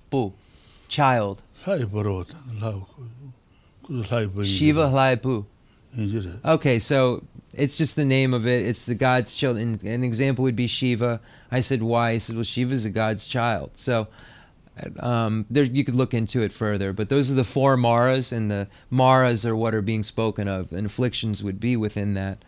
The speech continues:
Speaker 1: Um, but Mara of death, Mara of afflictions, um, Mara of this, um, God's, uh, child, um,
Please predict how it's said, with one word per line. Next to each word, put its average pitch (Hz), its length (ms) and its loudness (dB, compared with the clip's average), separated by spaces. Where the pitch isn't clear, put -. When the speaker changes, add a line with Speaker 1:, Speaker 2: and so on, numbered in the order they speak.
Speaker 1:
Um, 95 480 -6
but 104 160 -4
Mara 107 400 0
of 95 120 -6
death, 101 280 -6
Mara 101 280 -4
of 98 80 -4
afflictions, 98 640 -8
um, 95 560 -8
Mara 107 520 0
of 98 120 -4
this, 98 320 -4
um, 92 420 -6
God's, 104 760 -2
uh, - 60 -8
child, 98 680 -2
um, 50 640 -8